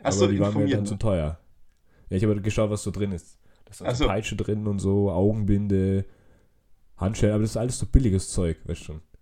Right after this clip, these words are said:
Speaker 1: Also, sind Sexspielzeug,
Speaker 2: Plugs.
Speaker 1: Adventskalender nicht worth it.
Speaker 2: Ich glaub, die sind's nur wor-, also wenn du richtig viel Geld dafür ausgibst,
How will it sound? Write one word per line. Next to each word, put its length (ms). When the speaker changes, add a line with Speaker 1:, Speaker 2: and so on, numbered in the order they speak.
Speaker 1:
Also, 360
sind 500
Sexspielzeug, 680
Speaker 2:
Plugs. 160
Speaker 1:
Adventskalender 680
nicht 300
worth 260
it. 160
Speaker 2:
Ich 120
glaub, 160
die 80
sind's 480
nur 280
wor-, 240
also 240
wenn 120
du 200
richtig 340
viel 160
Geld 220
dafür 240
ausgibst, 420